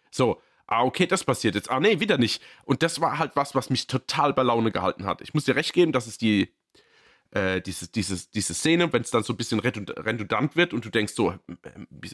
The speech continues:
oh, jetzt bin ich aber als Zuschauer jetzt leicht gelangweilt von der Wiederholung her.“ Ich, ich, ich hoffe, du,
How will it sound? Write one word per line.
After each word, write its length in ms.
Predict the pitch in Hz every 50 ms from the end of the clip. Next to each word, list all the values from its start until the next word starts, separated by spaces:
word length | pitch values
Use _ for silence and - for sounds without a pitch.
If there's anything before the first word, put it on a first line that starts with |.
| -
oh, 200 | - 107 107 107
jetzt 180 | 107 101 - -
bin 100 | 143 131
ich 80 | 120
aber 240 | 131 120 117 101 -
als 180 | - - - -
Zuschauer 380 | - 131 127 - 156 151 143
jetzt 160 | 120 104 - -
leicht 320 | 95 101 135 - - -
gelangweilt 500 | 120 110 107 113 117 120 131 131 127 -
von 140 | - 135 120
der 140 | 120 107 98
Wiederholung 440 | - 117 101 104 135 156 170 175
her.“ 200 | 170 180 175 160
Ich, 160 | 113 - - _
ich, 140 | - - - _ _ -
ich 140 | - - -
hoffe, 120 | 135 - -
du, 100 | - 110